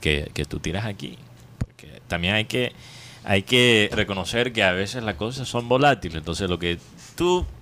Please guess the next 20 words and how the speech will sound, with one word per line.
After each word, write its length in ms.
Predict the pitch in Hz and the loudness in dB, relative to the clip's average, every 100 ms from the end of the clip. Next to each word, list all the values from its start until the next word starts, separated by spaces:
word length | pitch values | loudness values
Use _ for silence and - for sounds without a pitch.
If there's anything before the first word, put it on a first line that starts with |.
| - | 0
lo 120 | 123 | 2
que 80 | 113 | 2
puede 260 | 180 196 | 4 4
ser 200 | 185 180 | 4 2
cierto 400 | 160 180 175 165 - | 4 2 4 2 2
hoy 200 | 196 202 | 4 4
puede 240 | 190 143 | 4 2
cambiar 300 | 143 120 113 | 2 4 2
en 80 | 110 | 2
una 160 | 98 90 | 0 -2
semana, 360 | 87 78 69 | -4 -6 -8
y 60 | 73 | -10
sabemos 400 | - 92 117 120 | -2 0 2 0
cómo 220 | 113 104 | 0 0
son 160 | 107 101 | 0 2
los 80 | |
directivos 380 | 101 80 78 92 | 2 0 0 -2
de 40 | 92 | 0
nuestro 240 | 110 143 | -2 0
equipo. 320 | 165 214 - | 4 4 4